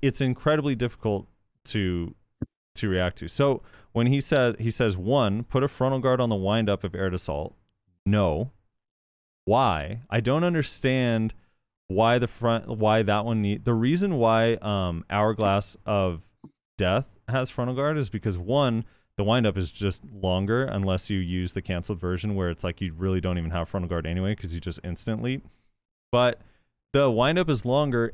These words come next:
and you don't teleport to their back and it's slower. Like, when you see them winding up and they jump up in the air, there's, like, actually a travel time to that ability.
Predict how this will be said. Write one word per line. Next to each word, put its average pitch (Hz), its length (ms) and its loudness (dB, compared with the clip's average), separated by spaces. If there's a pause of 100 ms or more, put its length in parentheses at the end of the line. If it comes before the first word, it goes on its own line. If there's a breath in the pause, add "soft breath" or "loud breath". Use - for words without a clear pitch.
and 165 420 2 (100)
you 139 140 0
don't 151 340 0
teleport 165 540 0
to - 80 -4
their 101 140 0
back 95 280 0
and 123 120 0
it's 120 160 -4
slower. 139 340 2
Like, 98 180 0
when 110 120 2
you 127 100 2
see 151 220 -2
them 165 160 0
winding 135 320 0
up 123 180 2
and 120 140 0
they 113 80 2
jump 107 320 0
up 131 160 0
in 127 80 0
the 98 120 0
air, 101 220 -2
there's, 110 260 0
like, 104 300 0
actually 131 420 0
a 104 60 2
travel 110 400 0
time 80 300 -8
to - 140 -6
that 90 180 0
ability. 85 500 -4